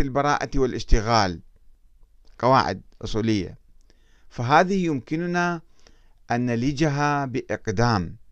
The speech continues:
ونبحثها دون وجل. أما في هذه الأبحاث، بحث موضوع الإمام مهدي يعني، فنحن ندخل بخوف ورهبة،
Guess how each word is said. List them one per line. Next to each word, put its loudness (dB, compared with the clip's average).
ونبحثها -2
دون -2
وجل. 0
أما -2
في -6
هذه -2
الأبحاث، -8
بحث -8
موضوع -4
الإمام -6
مهدي -6
يعني، -10
فنحن -4
ندخل -6
بخوف -8
ورهبة، -8